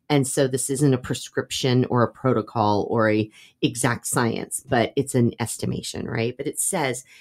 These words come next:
withdrawal is the symptom here. As the knowledge that, yes, I am dying becomes real,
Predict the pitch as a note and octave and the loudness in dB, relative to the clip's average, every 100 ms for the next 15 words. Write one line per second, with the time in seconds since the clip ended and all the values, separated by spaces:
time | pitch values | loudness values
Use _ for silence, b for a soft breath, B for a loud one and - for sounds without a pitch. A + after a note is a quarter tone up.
0 | B B D3+ D#3+ - - C#3 C3+ A#2+ A2+ | B B -2 -2 -2 -4 2 4 4 2
1 | A#2+ - - B2+ - B2+ - C3 B2 - | -4 -10 -6 -4 -4 -4 -2 0 -2 -4
2 | G#2 G2+ A#2+ - G2 D2+ - - b b | -6 -6 -10 -6 -6 -6 -10 -16 b b
3 | b _ - C3+ C#3+ G#3+ G#3+ G3+ F#3 D3 | b _ -2 0 2 2 2 2 0 0
4 | B2 A#2+ G#2 - C#3+ C3+ C3+ A#2 - - | -4 -6 -8 -8 -8 -4 -4 -4 -4 -10
5 | - B2+ C3+ E3+ F3 D#3 C3+ C3+ C3+ - | -6 -2 2 2 2 0 0 -2 -6 -4
6 | D3+ D#3 D#3 D3 D#3+ C3+ B2 | 2 2 2 -2 0 0 0